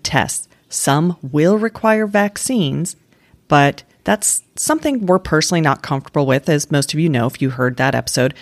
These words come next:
So it still is your choice. We just don't know how it's going to look, though. And you and I were talking about this this morning, that even if you do go to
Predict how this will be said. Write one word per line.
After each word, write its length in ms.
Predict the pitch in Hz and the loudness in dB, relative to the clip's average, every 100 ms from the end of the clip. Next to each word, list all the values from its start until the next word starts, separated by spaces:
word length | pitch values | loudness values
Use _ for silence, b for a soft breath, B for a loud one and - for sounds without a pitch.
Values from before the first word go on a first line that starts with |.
| B | B
So 160 | - 240 | 2 2
it 80 | 240 | 2
still 240 | - 330 | 0 2
is 160 | 320 208 | 2 0
your 140 | 208 | 0
choice. 420 | - 143 123 - - b b b - | 0 2 2 0 -12 b b b -2
We 120 | 220 | 0
just 180 | 226 - | 2 0
don't 180 | 170 - | -2 0
know 220 | 147 143 | 0 0
how 320 | 143 147 147 - | 0 0 0 -4
it's 160 | 143 | -8
going 240 | - 143 143 | -4 -2 -2
to 180 | - 135 | -2 -4
look, 420 | 143 185 294 - - | -2 0 0 0 -4
though. 400 | 131 123 139 208 | 0 2 0 -2
And 120 | - 175 | 0 4
you 140 | 302 | 4
and 80 | 233 | 4
I 80 | 139 | 2
were 80 | |
talking 320 | 135 139 135 143 | 2 0 0 0
about 240 | 135 131 | 0 -2
this 220 | 135 - | -4 -4
this 260 | - - - | -4 -2 0
morning, 420 | 202 262 127 131 - | 0 2 0 -2 0
that 320 | 147 135 - B B B | 2 2 0 B B B
even 260 | 233 285 311 | 0 2 0
if 160 | - | 0
you 100 | 208 | -2
do 260 | 151 180 208 | 0 0 2
go 280 | 190 139 135 | 2 2 2
to 460 | - - 143 143 | -2 0 2 2